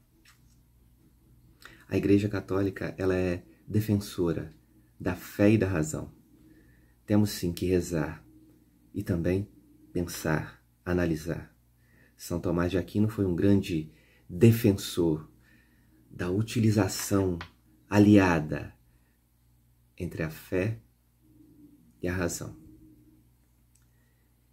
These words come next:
Pra ilustrar um pouquinho isso que eu tô falando, das pessoas que não pensam,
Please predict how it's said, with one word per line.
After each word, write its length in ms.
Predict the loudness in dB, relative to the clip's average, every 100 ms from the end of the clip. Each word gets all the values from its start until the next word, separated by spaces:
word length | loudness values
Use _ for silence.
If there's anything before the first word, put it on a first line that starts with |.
| _ _ _ _ -4
Pra 300 | 0 0 2
ilustrar 540 | 4 4 4 -4 -2
um 80 | 0
pouquinho 480 | 2 0 0 0 0
isso 180 | -2 -4
que 60 |
eu 80 | -6
tô 80 | -6
falando, 520 | -4 -2 -2 -2 -10 _ _ _ _ _ _ _ _ _ _ _ _ _ _ _ _ _ -12
das 200 | -10 -4
pessoas 420 | -4 0 0 0
que 100 | 0
não 160 | 0
pensam, 520 | -2 -2 -4 -6 -12